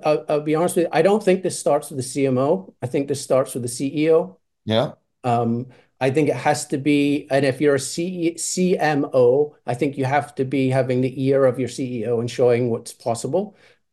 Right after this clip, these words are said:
Speaker 1: And I think you need to be explaining in business terms wh-, how marketing works, you know, and I think we have a, a lexicon that's being developed by a lot of people. You know, I think the, the B two B Mark Institute at LinkedIn do a great job. I think we're seeing a lot of really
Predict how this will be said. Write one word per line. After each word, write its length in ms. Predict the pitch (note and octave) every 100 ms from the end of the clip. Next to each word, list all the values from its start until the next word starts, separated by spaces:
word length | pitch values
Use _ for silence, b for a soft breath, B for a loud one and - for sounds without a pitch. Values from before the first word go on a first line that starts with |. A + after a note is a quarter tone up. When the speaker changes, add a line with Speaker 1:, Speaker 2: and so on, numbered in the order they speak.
| -
Speaker 1:
And 400 | C3 C3 B2 -
I 80 | C3
think 160 | D#3+
you 60 | D3+
need 160 | D3
to 60 | C3+
be 100 | C#3
explaining 640 | C3 - - B2 B2 B2
in 120 | A2+
business 320 | A2 A#2 C3 C3
terms 440 | C3 C3 C#3 C3
wh-, 260 | A#2+ - -
how 140 | A#2+
marketing 480 | B2 A#2+ - A2 A2
works, 500 | C3+ F#3+ - - -
you 80 | C3+
know, 220 | A#2 D#3+
and 100 | C#3
I 80 | C#3
think 160 | F3+
we 100 | F3+
have 180 | D#3 D#3
a, 120 | C#3 B2+
a 80 | C3+
lexicon 580 | B2+ C3 D#3 - D3+
that's 160 | D3 C#3
being 240 | - B2+
developed 500 | B2 A#2 B2 D#3 -
by 200 | - A#2
a 60 | A#2
lot 200 | A2+ B2
of 80 | A#2+
people. 560 | C3 A#2+ D3 D3+ D#3 B B B
You 100 | B2
know, 60 |
I 60 | A#2+
think 160 | C3+ C3
the, 80 | A#2+ C3
the 100 | B2+
B 140 | B2 C3
two 80 |
B 120 | B2+ B2
Mark 260 | B2 B2 -
Institute 460 | C3 - B2+ C3
at 100 | B2
LinkedIn 380 | A#2+ B2+ C#3 C#3
do 140 | C3
a 20 | A#2+
great 240 | B2+ B2+
job. 420 | C3 B2 A#2+ B2+
I 60 | A2
think 240 | A#2+ A#2
we're 80 | A2+
seeing 220 | - B2
a 40 | A#2
lot 160 | A#2
of 100 | A2+
really 340 | B2 A#2+ A#2